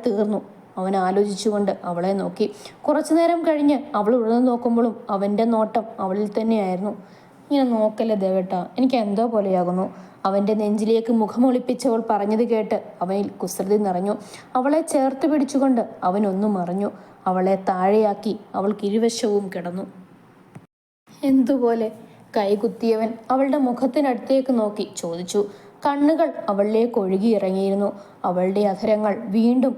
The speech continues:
അവനെ മോഹിപ്പിച്ചുകൊണ്ടിരുന്നു. പതിയെ അവയെ ചുംബിച്ചുകൊണ്ടവൻ അവളിലേക്ക് അലിഞ്ഞിറങ്ങി. അതിൽ പ്രണയവും കാമവും ഒത്തുചേർന്നിരുന്നു. ദേവൻ രാവിലെ മുതൽ ഓരോ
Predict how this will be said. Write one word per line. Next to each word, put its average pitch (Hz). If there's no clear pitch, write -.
അവനെ 196
മോഹിപ്പിച്ചുകൊണ്ടിരുന്നു. 202
പതിയെ 294
അവയെ 240
ചുംബിച്ചുകൊണ്ടവൻ 240
അവളിലേക്ക് 202
അലിഞ്ഞിറങ്ങി. 190
അതിൽ 202
പ്രണയവും 208
കാമവും 214
ഒത്തുചേർന്നിരുന്നു. 202
ദേവൻ 330
രാവിലെ 277
മുതൽ 262
ഓരോ 214